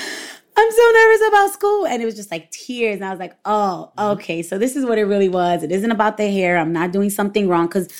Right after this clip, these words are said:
Speaker 1: automatically it's like, "What am I doing wrong?" What, you know, like, frustration with myself. And it was like, "No, no, what do you need?" And sometimes our kids don't have the words, even the, the oldest of them.
Speaker 2: And that leads us to our last myth for today. Myth number five. "As a parent,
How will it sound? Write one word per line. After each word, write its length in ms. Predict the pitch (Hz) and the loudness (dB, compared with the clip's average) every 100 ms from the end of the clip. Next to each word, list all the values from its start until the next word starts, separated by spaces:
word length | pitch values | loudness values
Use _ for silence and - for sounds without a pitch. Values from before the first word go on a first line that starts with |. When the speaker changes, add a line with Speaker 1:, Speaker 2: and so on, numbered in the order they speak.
| - - | -8 0
Speaker 1:
automatically 420 | 208 233 285 247 | 2 2 -2 -4
it's 80 | 202 | -6
like, 140 | 151 | -6
"What 120 | 165 | -4
am 100 | 180 | -4
I 80 | 185 | -4
doing 260 | 185 196 196 | -4 -4 -4
wrong?" 340 | 226 160 151 | -4 -4 -4
What, 260 | 180 170 - _ - | -4 -4 -8 _ -6
you 100 | 214 | -2
know, 80 | 180 | -2
like, 160 | 170 | -2
frustration 560 | - 180 - 190 185 185 | -6 -8 -4 -4 -2 -2
with 100 | 180 | -2
myself. 400 | 175 175 208 196 | -2 0 0 0
And 80 | 185 | -4
it 20 | |
was 80 | 175 | -6
like, 140 | 175 | -8
"No, 160 | 196 - | -8 -10
no, 140 | - _ | -12 _
what 140 | 170 220 | -12 -6
do 60 | |
you 120 | 269 269 | -2 0
need?" 520 | 202 190 190 - - _ _ _ _ _ _ | -2 -4 -8 -10 -16 _ _ _ _ _ _
And 100 | 208 | -6
sometimes 380 | 208 247 269 269 | -4 -4 -4 -4
our 80 | 254 | -4
kids 240 | 269 220 | -6 -6
don't 240 | 160 196 202 | -4 -4 -2
have 220 | 202 190 | -4 -4
the 80 | 185 | -2
words, 280 | 180 208 147 | 0 -2 -2
even 280 | 185 196 | 0 2
the, 140 | 190 180 | 2 0
the 120 | 165 185 | 0 0
oldest 420 | 170 214 247 - | 2 0 -2 -8
of 120 | 139 | -10
them. 280 | - - - _ - | -12 -14 -16 _ -4
Speaker 2:
And 160 | 160 | 0
that 220 | 180 214 196 | 2 2 2
leads 260 | 202 175 | 0 0
us 180 | 180 175 | -2 -2
to 140 | - 143 | -2 -2
our 100 | 139 | -2
last 420 | 139 156 170 - | 0 0 -2 -4
myth 220 | 160 165 | -4 -4
for 160 | - 147 | -6 -6
today. 420 | - 170 160 104 - | -4 -2 -2 -2 -2
Myth 280 | 185 208 151 | -2 -2 -2
number 280 | 165 160 | -2 0
five. 440 | 147 - 151 127 110 _ - | -2 2 0 0 -6 _ -6
"As 200 | 311 302 | -4 -4
a 40 | |
parent, 520 | 240 233 208 143 135 | -6 -4 -2 -2 -6